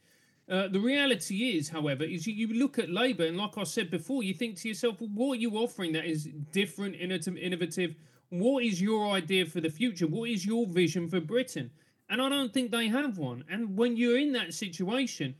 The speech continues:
that's really quite worrying, because I actually think that Rishi's very competent.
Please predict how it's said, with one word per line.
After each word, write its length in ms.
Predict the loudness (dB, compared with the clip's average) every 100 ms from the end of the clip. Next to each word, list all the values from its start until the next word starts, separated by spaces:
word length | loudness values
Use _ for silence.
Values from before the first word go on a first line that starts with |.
| _ _ _
that's 260 | -4 -2
really 440 | -2 0 2 2 -2
quite 340 | 0 0 2
worrying, 500 | 0 0 -2 -6 -10 -16 _ _ _ _ _ -14 0
because 540 | 2 4 2 2 -4 -14 _ _ _ _ _ _ -20 -20 -20 -20 -20 _ -4
I 260 | 0 2 2
actually 360 | 0 0 0 0
think 300 | 0 -2 0
that 200 | -2 0
Rishi's 420 | 0 0 0 -2
very 240 | 0 0 0
competent. 520 | -2 -6 -6 -10 -14